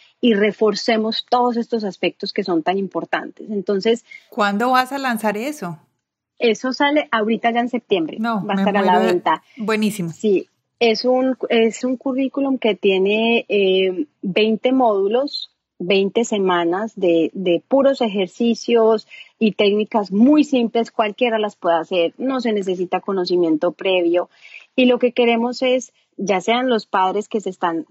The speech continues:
Speaker 1: hay muchos padres que van a hacer homeschool, entonces ellos mismos se van a encargar de enseñarle a sus hijos, entonces lo pueden aprender y usar, o si están contratando una maestra, o para el colegio que lo,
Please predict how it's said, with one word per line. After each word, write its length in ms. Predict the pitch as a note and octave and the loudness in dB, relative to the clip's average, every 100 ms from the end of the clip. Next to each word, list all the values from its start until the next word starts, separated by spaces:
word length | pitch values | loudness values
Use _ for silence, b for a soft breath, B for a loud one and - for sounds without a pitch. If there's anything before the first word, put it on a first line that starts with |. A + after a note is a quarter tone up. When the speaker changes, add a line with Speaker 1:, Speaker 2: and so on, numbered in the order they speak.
| - | -8
Speaker 1:
hay 140 | F#3 A#3 | 0 2
muchos 300 | C#4+ D#4+ - | 2 0 0
padres 340 | D4 D4+ D4+ | 0 0 -2
que 120 | A#3+ | 0
van 140 | G3 F3+ | 0 -2
a 60 | |
hacer 180 | F#3+ A#3 A3 | -2 -4 -2
homeschool, 640 | A#3 A#3 - A3 G3+ B3 b b b | -2 -4 -2 0 0 -2 b b b
entonces 420 | F#3 F#3 F3+ G#3+ - | -4 -2 0 0 0
ellos 240 | A#3 G#3+ B3+ | 2 2 2
mismos 320 | B3+ A#3+ A#3 | 2 0 -2
se 80 | G#3+ | -2
van 140 | F#3 | -2
a 20 | |
encargar 480 | G3 G#3+ G3+ F#3 F3 | -2 -2 0 0 0
de 300 | F#3 G3+ - | 0 0 -2
enseñarle 560 | - F#3+ F3+ F3 E3 E3+ | -4 -4 0 0 0 -2
a 40 | |
sus 200 | G3+ G#3+ | -4 -4
hijos, 300 | G#3 F3 G3+ | -2 -2 -2
entonces 340 | G#3+ F#3 D#3+ F#3+ | -4 -4 -6 -2
lo 100 | G3 | -2
pueden 360 | - G#3+ C4+ C#4 | 0 0 0 -2
aprender 480 | G#3 F#3 F#3 F3+ | -4 -6 -4 -2
y 120 | F#3 G#3+ | -2 -2
usar, 400 | - F3+ F3 - B B B | 0 0 -2 -6 B B B
o 260 | B3+ B3+ D4 | 2 2 2
si 120 | C4 | -4
están 240 | - F#3 | -4 -6
contratando 520 | G3 G#3 G#3 F#3+ F3 | -4 -4 -2 -2 -2
una 140 | F#3 F#3+ | -2 -4
maestra, 640 | F3 E3 E3 E3 - - - | -4 -2 -4 -6 -4 -6 0
o 200 | C4+ D4 | 0 2
para 180 | A#3+ | 0
el 120 | G3 F#3 | -2 -4
colegio 500 | F#3+ F3+ F#3 F3+ A3+ | -2 0 -2 -4 -4
que 140 | G#3 | -4
lo, 260 | F#3 F3 | -2 -4